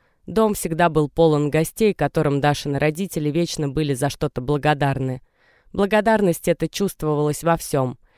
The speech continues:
И в маминых улыбках, слишком широких, чтобы быть по-настоящему искренними, и в папином некотором с гостями понебратстве, слишком уж нарочито простецком, чтобы быть по-настоящему дружеским.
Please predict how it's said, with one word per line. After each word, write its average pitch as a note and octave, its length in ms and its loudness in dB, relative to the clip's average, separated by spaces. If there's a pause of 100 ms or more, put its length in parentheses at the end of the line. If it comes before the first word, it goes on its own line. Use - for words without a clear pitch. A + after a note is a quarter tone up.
(200)
И B3+ 100 2
в A3+ 60 0
маминых F#3+ 540 2
улыбках, E3 600 -2
слишком D#3+ 460 -4
широких, D#3+ 560 0
чтобы D3+ 300 -4
быть D3 260 -6
по-настоящему D#3 840 0
искренними, D3+ 840 -2 (360)
и B3+ 120 2
в - 80 -2
папином F#3 560 2
некотором D#3+ 480 0
с C#3 60 -6
гостями D#3+ 540 0
понебратстве, D#3+ 1000 0
слишком D#3 480 -2
уж D3 160 -4
нарочито D#3 540 -2
простецком, D#3+ 760 -2
чтобы D#3 300 -2
быть D#3 260 -4
по-настоящему D#3 880 -2
дружеским. C#3+ 720 -4